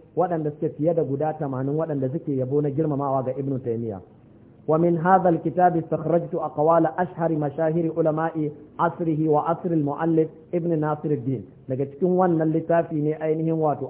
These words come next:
aka fitar da duk wannan tarihi da kake ji na yabo na waɗannan malamai. ولم، ولم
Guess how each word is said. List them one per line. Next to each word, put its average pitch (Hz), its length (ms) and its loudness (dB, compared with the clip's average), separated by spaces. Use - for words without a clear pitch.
aka 156 160 -6
fitar 147 240 -4
da 139 120 -4
duk 143 280 -2
wannan 156 320 0
tarihi 143 400 -4
da 127 80 -2
kake 147 320 -6
ji 143 160 -4
na 147 120 -2
yabo 139 240 2
na 143 160 0
waɗannan 135 320 -2
malamai. 107 440 -4
ولم، 165 400 6
ولم 160 340 4